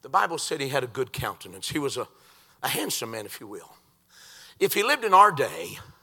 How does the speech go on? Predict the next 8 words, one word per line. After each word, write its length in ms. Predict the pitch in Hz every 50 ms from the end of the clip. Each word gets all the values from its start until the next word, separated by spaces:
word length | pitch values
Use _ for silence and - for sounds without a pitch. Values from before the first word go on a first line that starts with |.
| _ _ _ _ _ _ _ _ _ - - _ _ _ _ _ _
Brother 160 | - 143 143 131
Josh, 260 | 147 147 151 147 - -
he 100 | 170 175
would 240 | 156 143 151 143 135
not 260 | 156 170 170 - -
have 460 | - 147 135 127 117 117 117 113 - - _ _ _ _ - - _ _ _
purple 300 | - - 135 - - 107
hair. 300 | 104 - 113 - - -